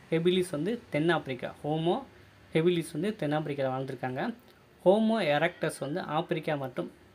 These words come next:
ஆசியால. ஆ, நியர-, நியர்னதால். நியர்னதால் வந்து பார்த்தீங்கன்னா, யுரேசியா,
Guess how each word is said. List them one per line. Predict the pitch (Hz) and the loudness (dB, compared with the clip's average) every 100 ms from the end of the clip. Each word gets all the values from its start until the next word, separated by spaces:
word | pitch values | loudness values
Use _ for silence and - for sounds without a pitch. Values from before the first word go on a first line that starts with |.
| - - - - | -20 -20 -20 -4
ஆசியால. | 147 147 143 123 - - - - - - | -2 -2 -2 -4 -6 -16 -20 -20 -20 -4
ஆ, | 160 156 | 0 2
நியர-, | 151 180 220 233 226 196 165 | 4 6 6 4 2 0 4
நியர்னதால். | 180 214 226 220 156 139 123 - - - - 139 | 4 6 4 2 4 4 2 -4 -20 -20 -16 -4
நியர்னதால் | 147 170 170 170 151 156 170 | 2 4 4 4 4 4 2
வந்து | 151 165 | 0 0
பார்த்தீங்கன்னா, | 151 139 135 170 151 147 165 | 0 -2 -4 -4 -2 0 0
யுரேசியா, | - 139 | -2 -4